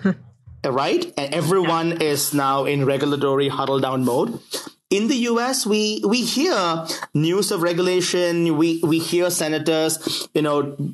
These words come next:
Speaker 1: you know, talking to the C E Os in these, uh, in these meetings, and, you know, it, it's not clear to me what's gonna come out of it. There's, there's some,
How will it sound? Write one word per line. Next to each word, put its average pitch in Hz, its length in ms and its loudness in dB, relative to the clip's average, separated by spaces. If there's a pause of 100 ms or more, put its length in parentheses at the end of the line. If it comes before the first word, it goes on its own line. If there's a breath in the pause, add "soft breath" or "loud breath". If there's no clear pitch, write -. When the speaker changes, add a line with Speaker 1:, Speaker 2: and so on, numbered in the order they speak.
Speaker 1:
you 160 120 2
know, 131 340 0
talking 143 480 0
to 151 100 0
the 139 160 2
C 147 380 0
E - 20 2
Os 139 260 2
in 135 300 0
these, 131 320 0
uh, 127 260 0
in 139 100 0
these 135 200 0
meetings, 170 520 0
and, 143 300 -2 (360 loud breath)
you 156 100 2
know, 156 160 0
it, 180 180 0
it's 185 160 0
not 208 240 0
clear 170 220 2
to 170 80 2
me 165 160 2
what's 151 200 0
gonna 147 180 0
come 143 180 0
out 202 160 0
of - 120 0
it. 143 160 0
There's, 175 220 0
there's 180 180 0
some, 165 280 -2